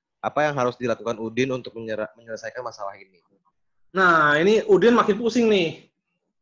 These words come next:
Speaker 2: Jadi dia mau kawin, dia minjem uang ke perusahaan P two P lending, jaminannya sahamnya dia di, apa namanya, di si U M K M tadi. Nah, dia pilih mana nih? Dia,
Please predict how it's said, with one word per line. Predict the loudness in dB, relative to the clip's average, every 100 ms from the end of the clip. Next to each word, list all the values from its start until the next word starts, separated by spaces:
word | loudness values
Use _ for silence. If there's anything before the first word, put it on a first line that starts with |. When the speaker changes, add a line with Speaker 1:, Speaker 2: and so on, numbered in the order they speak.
| _
Speaker 2:
Jadi | 2 4 6
dia | 4
mau | 4 0
kawin, | 0 0 2 2 2 2 0
dia | -2
minjem | 0 -2 -2
uang | -2 0 0 0 -2 -4 -6 _ _
ke | 0 2 0 -2
perusahaan | -4 -2 -2 -4
P |
two | -8 -2
P | 0
lending, | 0 0 0 0 0 -4 -10 _ _ _ _ _ _ _ _ _ _ _ _ _ _ _
jaminannya | 0 2 2 2 2
sahamnya | 2 2 0 0 0
dia | 2 2 2 -2 -10 _ _ _ _ _
di, | -2 2 2
apa | 0 0 -2
namanya, | -2 -2 -4
di | -4 -2 -2 -4
si | -6
U | -2
M | -2
K | -2 -2
M | 0
tadi. | -2 0 -4 -6 _ _ _ _ _ _ _ _ _ _ _ _ _ _ _ _ _ _ _ 2
Nah, | 2 2 0 -2
dia | 2 2
pilih | 4 2
mana | 4 4 4 4
nih? | 0 -2 -2
Dia, | 0 -2